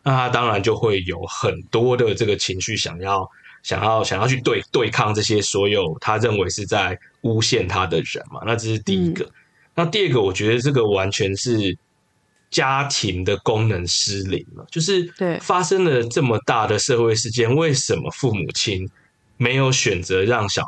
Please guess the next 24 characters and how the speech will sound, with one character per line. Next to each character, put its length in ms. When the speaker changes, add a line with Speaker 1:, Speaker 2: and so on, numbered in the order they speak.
Speaker 1:
孩 140
脱 280
离 200
网 200
络？ 160
为 160
什 140
么 120
没 260
有 240
收 260
起 160
他 160
的 100
手 280
机？ 280
为 120
什 160
么 160
让 220
他 240
一 80
个 240
人， 340